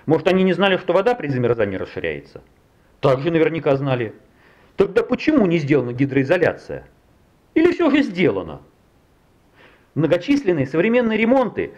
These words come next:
и отделки фасада могли изменить внешний вид здания до неузнаваемости. Так что, чтобы найти ответ, смотреть нужно не снаружи, а изнутри здания.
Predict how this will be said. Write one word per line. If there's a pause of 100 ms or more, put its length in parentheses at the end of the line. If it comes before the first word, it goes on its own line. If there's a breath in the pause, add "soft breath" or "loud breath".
(240 loud breath)
и
отделки (260)
фасада
могли
изменить
внешний
вид
здания
до
неузнаваемости. (480 soft breath)
Так
что,
чтобы
найти
ответ, (840)
смотреть
нужно
не
снаружи,
а
изнутри
здания.